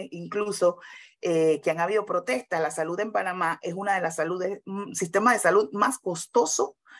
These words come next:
en América Latina, ¿ya? Entonces, esto coloca a las personas en una situación de mucha vulnerabilidad, sobre todo a las personas trans que no han tenido acceso a educación porque el sistema educativo los,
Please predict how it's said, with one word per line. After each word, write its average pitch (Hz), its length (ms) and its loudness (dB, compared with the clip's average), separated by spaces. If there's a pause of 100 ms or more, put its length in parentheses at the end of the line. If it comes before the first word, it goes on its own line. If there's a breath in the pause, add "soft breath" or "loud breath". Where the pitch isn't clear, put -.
(140 loud breath)
en 208 140 2
América 190 420 2
Latina, - 560 0 (600)
¿ya? 180 320 2 (320 loud breath)
Entonces, 233 440 4
esto 302 600 0 (260 loud breath)
coloca 233 420 2
a - 20 4
las 262 120 0
personas 226 540 0
en 202 160 -4
una 247 160 0
situación 220 480 -4
de 226 80 -2
mucha 294 320 2
vulnerabilidad, 160 800 2
sobre 175 260 -6
todo 208 160 0
a 269 60 2
las 277 120 -4
personas 254 440 -4
trans 220 300 -2 (340 soft breath)
que 156 140 -2
no 156 140 2
han 269 140 4
tenido 277 320 4
acceso 233 380 -2
a 220 40 2
educación 208 540 -2
porque - 240 -4
el 131 60 -6
sistema 214 460 2
educativo 240 540 4
los, 214 320 4